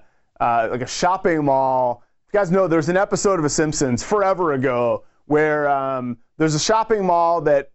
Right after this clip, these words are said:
uh, was claiming to have found in, in an archaeological dig bones of an angel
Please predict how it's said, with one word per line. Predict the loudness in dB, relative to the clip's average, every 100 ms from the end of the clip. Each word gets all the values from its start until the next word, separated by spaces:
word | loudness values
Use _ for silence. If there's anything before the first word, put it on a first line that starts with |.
| -6
uh, | 0 0 2 0 -2
was | -6 -6 -12 -20 -10
claiming | -2 0 2 2 2
to |
have | 0 -2 -6 -12 -4
found | -2 0 0 0
in, | 0
in | 0 -2
an |
archaeological | 0 0 0 0 2 2 0 -4 -8
dig | -2 0 -2 -4
bones | -2 0 -2 -2
of | -4
an | -4
angel | -4 -2 -2 0 -2 -4